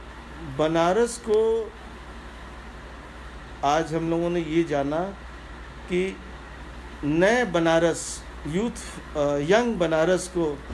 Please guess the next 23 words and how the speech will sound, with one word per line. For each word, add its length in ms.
किस 280
नामों 340
से 140
जाना 280
जाता 340
है। 260
अ, 60
कोरोना 380
से 120
तो 120
हम 100
लोग 120
दिन 140
भर 120
बात 280
करते 260
हैं, 220
लेकिन 320
हम 140
लोग 260
हर 180
शाम 360
को, 340